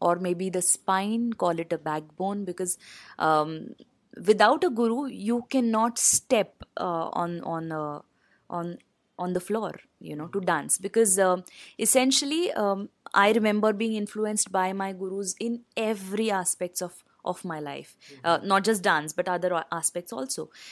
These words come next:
Speaker 1: Uh, there are phases wherein you are in awe, then you try to emulate your guru, then you try to, you know, uh, be like them, and, you know,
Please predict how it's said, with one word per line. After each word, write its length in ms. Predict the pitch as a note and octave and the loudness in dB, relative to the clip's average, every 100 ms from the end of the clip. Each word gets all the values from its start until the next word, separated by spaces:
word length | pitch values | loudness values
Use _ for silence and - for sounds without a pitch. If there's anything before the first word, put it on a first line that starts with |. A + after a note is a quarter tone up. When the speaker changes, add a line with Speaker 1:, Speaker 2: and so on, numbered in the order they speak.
| - | -8
Speaker 1:
Uh, 140 | - G3 | 0 0
there 180 | F#3+ A3 | 4 4
are 120 | B3+ | 4
phases 640 | C4 B3 G#3+ A3 C4+ A#3 | 2 4 6 6 4 0
wherein 420 | G#3 A3 A3 A#3 A3+ | 2 2 4 4 2
you 160 | G#3 | 4
are 160 | G#3 G#3 | 4 4
in 180 | G#3 - | 2 0
awe, 480 | - G#3+ A#3 A#3+ B3 - - _ | 4 6 6 4 0 -6 -20 _
then 180 | - F#3+ | -2 -2
you 140 | F#3+ F#3+ | 0 -2
try 240 | F#3+ E3+ | 0 0
to 160 | E3+ - | 0 -2
emulate 500 | G#3+ A3+ B3 B3+ B3 | 2 2 4 2 2
your 140 | B3 A3+ | 2 0
guru, 520 | A3+ A#3 A#3 A#3+ A#3 | 0 0 -2 -2 -2
then 200 | F3+ F3+ | 0 0
you 200 | F3+ F3+ | -2 -4
try 220 | F#3 F3 F3+ | 0 0 0
to, 200 | G3 F#3+ | -2 -2
you 140 | F3+ | -2
know, 320 | E3+ F3+ A#3+ - - - | -4 -6 -8 -12 -20 -10
uh, 400 | E3+ E3 D#3+ D#3+ | -4 -2 0 -2
be 340 | E3 E3+ B3+ C4 | -4 -2 0 2
like 320 | B3 A#3+ G3 | 2 2 0
them, 500 | A3 A3 A3 A3 A3 _ _ - | 0 0 -2 -4 -8 _ _ -8
and, 160 | G3 | -4
you 100 | G#3 | -2
know, 280 | G3+ G3 B3+ | -2 -4 -6